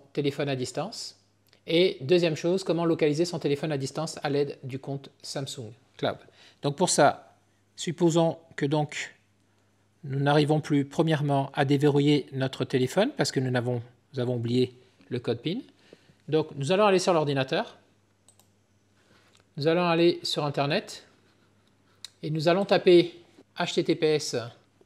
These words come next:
deux points deux slash find my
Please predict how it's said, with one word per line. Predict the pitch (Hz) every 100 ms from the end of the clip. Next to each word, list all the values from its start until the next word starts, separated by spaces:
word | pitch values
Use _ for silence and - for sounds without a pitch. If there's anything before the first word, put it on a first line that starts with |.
| -
deux | 127 160
points | 165 151 139 135 _ _
deux | 143 147
slash | 147 151 131 127 - 120 -
find | - - 147 135 113 113 _ _ _ _ _ _ _ _ _ _ _
my | 135 135 123 120